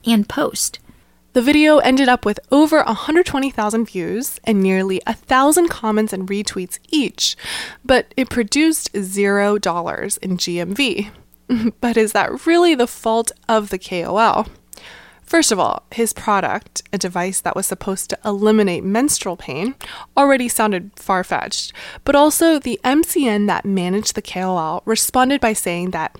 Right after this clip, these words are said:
Speaker 2: they had abided exactly by the contract that was signed,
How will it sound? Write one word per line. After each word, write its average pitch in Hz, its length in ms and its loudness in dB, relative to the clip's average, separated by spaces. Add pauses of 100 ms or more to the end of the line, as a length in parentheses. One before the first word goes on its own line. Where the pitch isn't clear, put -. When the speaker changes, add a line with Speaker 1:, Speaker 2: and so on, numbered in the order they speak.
(120)
Speaker 2:
they 196 140 -4
had 240 360 -2 (180)
abided 226 760 0
exactly 202 640 -4
by 190 240 -4
the 170 80 -8
contract 233 440 -2
that - 140 -4
was 190 100 -4
signed, - 380 -2